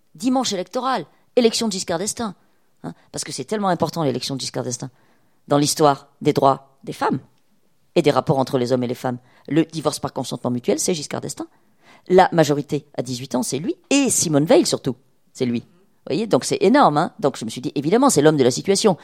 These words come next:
Mais j'ai été aidée, là, vous voyez, par, euh, voilà, le, simplement l'actualité, hein. Bon. Et, et j'avais dit, euh, Pascal Cotier, « Je ne suis pas sûre d'en être capable. »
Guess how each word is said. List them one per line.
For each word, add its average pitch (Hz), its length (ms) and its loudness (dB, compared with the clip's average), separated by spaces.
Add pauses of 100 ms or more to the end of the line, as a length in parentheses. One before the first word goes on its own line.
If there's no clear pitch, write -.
(140)
Mais 151 80 2
j'ai 160 200 10
été 175 280 10
aidée, 233 220 4
là, 180 100 10
vous 165 120 2
voyez, 165 280 4
par, 202 420 4
euh, 113 140 4
voilà, - 280 2
le, 101 260 0
simplement 135 380 -2
l'actualité, 151 640 -4 (140)
hein. - 200 -8
Bon. 151 140 2 (380)
Et, 226 240 -2 (200)
et 262 240 -8 (1900)
j'avais 127 260 -4
dit, 180 240 -8 (180)
euh, - 60 -12 (220)
Pascal - 240 -10
Cotier, « 247 220 -4
Je 180 40 -6
ne 151 60 -10
suis - 80 -12
pas 151 100 -2
sûre - 180 -6
d'en 139 120 -6
être 139 120 -8
capable. » - 340 -12